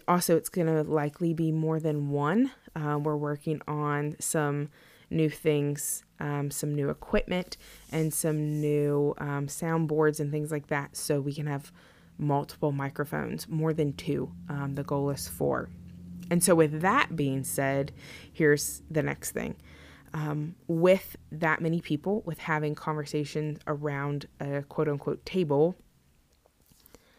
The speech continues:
there's gonna be new equipment, and that costs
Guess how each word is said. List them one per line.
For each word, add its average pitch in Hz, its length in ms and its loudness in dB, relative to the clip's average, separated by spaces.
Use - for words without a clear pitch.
there's 170 220 8
gonna 156 160 4
be 147 120 2
new 139 140 2
equipment, 135 440 -4
and 139 240 -2
that 135 420 -4
costs - 680 -8